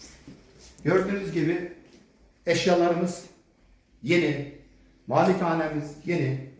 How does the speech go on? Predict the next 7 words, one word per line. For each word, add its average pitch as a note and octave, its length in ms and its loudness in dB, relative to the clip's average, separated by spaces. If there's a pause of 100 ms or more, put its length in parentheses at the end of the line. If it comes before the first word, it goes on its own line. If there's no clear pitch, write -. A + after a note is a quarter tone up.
(560)
Bakın F3 400 2
burada F#3 480 2 (1700)
bir F3+ 220 -4 (500)
aygazımız E3 640 0
var. F3 120 -2 (400)
Bu D3+ 260 0
aygazın E3 600 0